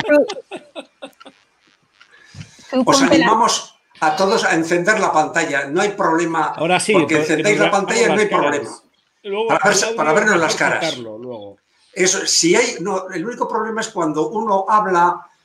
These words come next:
Speaker 2: y si hay mala
Speaker 3: Mm.
Speaker 2: conexión, entonces hay que pedir que en ese momento apague su vídeo para que todo el, el ancho de banda se dedique al sonido. Pero el que estemos todos con las caras visibles es más bonito, da más
Speaker 3: Hombre,
Speaker 2: sensación
Speaker 3: claro.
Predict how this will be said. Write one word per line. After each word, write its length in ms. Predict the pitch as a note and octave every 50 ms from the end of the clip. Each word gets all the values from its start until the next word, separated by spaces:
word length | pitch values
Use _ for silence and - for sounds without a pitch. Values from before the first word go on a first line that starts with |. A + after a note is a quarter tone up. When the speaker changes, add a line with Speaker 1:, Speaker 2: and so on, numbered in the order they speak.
| _ _ _
Speaker 2:
y 100 | D#3 D3
si 180 | C#3 - E3+ F#3
hay 60 | G3
mala 300 | F3+ F#3 G3 G3 F#3+ F#3+
Speaker 3:
Mm. 20 |
Speaker 2:
conexión, 460 | F#3+ F#3+ F3+ F3+ F#3 - F3 F#3 F#3 F3
entonces 220 | - F3+ F3+ F#3+
hay 40 | F#3
que 100 | - F#3
pedir 340 | - F3+ F3 F3 G3 F#3+ F#3+
que 80 | - D#3
en 60 | E3
ese 140 | F3 F3+ F#3
momento 540 | F#3 F3+ F#3+ F#3 F3 F3+ E3 D#3 - - - _
apague 500 | D3+ C#3+ C#3+ - - G3 G#3+ F3+ F3+ D#3+
su 220 | D#3 - D3+ C#3+
vídeo 460 | E3 G3 F#3+ E3+ E3+ E3+ E3+ F3 F3 F3 - - _ _ _ _ _ _ _
para 200 | - - C#3 C#3
que 120 | C#3+ D3
todo 340 | - - F3+ F3 E3 F3 F3
el, 220 | E3 D#3+ D#3 D3+ C#3+ C#3 C#3 C#3 D3+ D3+
el 100 | C#3 D3
ancho 280 | E3 F3 F3 F3 F3
de 100 | D#3+ E3
banda 480 | D3+ E3 D#3+ D#3 D3+ E3 F3 F3+ F3+ - - _ _ _
se 160 | - - D3 B2+ C3 C3 - - _ _
dedique 200 | D#3+ D#3+ D#3+ F3
al 80 | D#3
sonido. 380 | D3+ - B2 B2 B2 A#2+ B2+ B2
Pero 420 | C3 D3 D3 D3 D3+ - - - - - _ _ _ _ _ -
el 180 | D3+ D3 C#3
que 140 | - - -
estemos 400 | - - - G3+ G3+ G#3 G3+ -
todos 260 | - F#3 E3+ F3 F3
con 100 | - D#3+
las 160 | D#3 D3+ D3+
caras 380 | - - F#3 F#3 F3+ F3+ F3+ C#3+
visibles 640 | D#3+ F3 - G3 G#3+ G3+ G#3 G#3+ A3 G#3 - - -
es 220 | F3 E3+ D#3+ D3 C#3
más 240 | D#3 E3+ E3+ -
bonito, 400 | D#3+ D#3+ D#3+ F3 F3 F3 F3+ F3
da 180 | D#3 D#3+ D#3+ D#3+
más 200 | D#3+ D#3+ D3 D3+
Speaker 3:
Hombre, 120 | D#3 D3 D3 D3 C3+ A#2
Speaker 2:
sensación 380 | D#3+ D#3 D#3 D#3 D#3 - - _ _ _ _ - - _
Speaker 3:
claro. 440 | - B2 B2+ C3+ B2+ A2+ G2+ G#2+